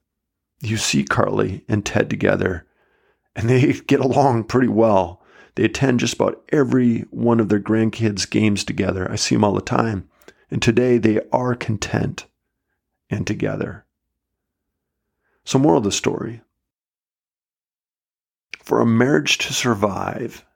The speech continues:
and eventually thrive, time and change often need to be implemented. And mercy and grace and forgiveness,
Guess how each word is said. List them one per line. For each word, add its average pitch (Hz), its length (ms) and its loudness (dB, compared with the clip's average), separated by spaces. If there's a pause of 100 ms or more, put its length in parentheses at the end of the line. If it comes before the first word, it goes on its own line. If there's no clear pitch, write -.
(160)
and 101 120 -2
eventually 104 460 0
thrive, 98 800 -4 (840)
time 170 540 2 (760)
and 143 180 4
change 98 580 2 (200)
often 104 580 -4 (300)
need 107 160 2
to - 40 -4
be - 160 0
implemented. - 600 -6 (1600)
And 101 160 -2
mercy 113 840 2 (240)
and 110 200 0
grace 95 680 0 (280)
and 98 140 -4
forgiveness, 92 880 -2